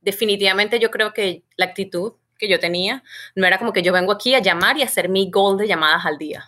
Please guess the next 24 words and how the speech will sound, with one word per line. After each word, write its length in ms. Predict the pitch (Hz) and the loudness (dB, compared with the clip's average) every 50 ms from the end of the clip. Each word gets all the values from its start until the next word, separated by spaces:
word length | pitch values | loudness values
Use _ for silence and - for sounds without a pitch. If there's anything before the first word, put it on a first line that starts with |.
| _ - | _ -2
o 140 | 180 180 | -2 0
cual, 220 | - 180 175 170 - - _ _ _ - | 2 0 0 0 -2 -8 _ _ _ -4
cual 160 | _ 208 190 196 | _ 0 0 2
sea 220 | - 226 214 214 | 2 0 0 2
que 80 | - 214 | 2 0
haya 160 | 196 202 196 | 0 0 0
sido 180 | 202 - 190 180 | 0 0 -2 0
el 80 | 180 | 0
goal. 220 | 170 160 151 - - _ _ - - - - - - _ _ | 0 -2 -2 -4 -8 _ _ -20 -20 -20 -20 -20 -20 _ _
Em, 440 | 185 180 175 170 160 156 151 165 160 | -4 -2 -2 -4 -4 -6 -8 -6 -2
yo 120 | 160 185 | -2 -2
creaba 240 | - - - 180 196 | -2 -2 -2 -2 0
campañas, 720 | 190 196 165 160 - 202 202 202 208 214 202 202 208 202 - | 0 0 0 2 2 2 2 2 2 2 2 2 2 0 -2
creaba 400 | - 185 175 160 156 160 175 190 | -2 0 0 2 2 2 2 0
como 220 | 208 208 196 185 180 | 0 -2 -4 -4 -4
mensajes 760 | 180 175 165 160 160 - 175 165 175 196 214 208 208 202 185 | -2 -4 -4 -4 -2 0 0 0 0 0 -2 -6 -6 -4 -4
dependiendo 500 | 190 180 175 160 160 160 160 165 180 185 | -2 -2 0 -2 -2 -2 -2 0 0 2
del 320 | 202 196 180 165 156 - | 4 2 2 2 -2 -2
title 480 | - 185 165 175 180 196 202 208 214 208 | 0 2 2 2 2 0 -2 -2 -4 -4
que 120 | - 180 | -4 -4
yo 100 | 165 170 | -4 -2
iba 100 | 160 175 | 0 0
a 40 | 170 | 0
hablar. 600 | 175 202 254 262 254 247 240 233 226 233 - - | 2 4 4 6 6 6 6 4 4 2 -2 -6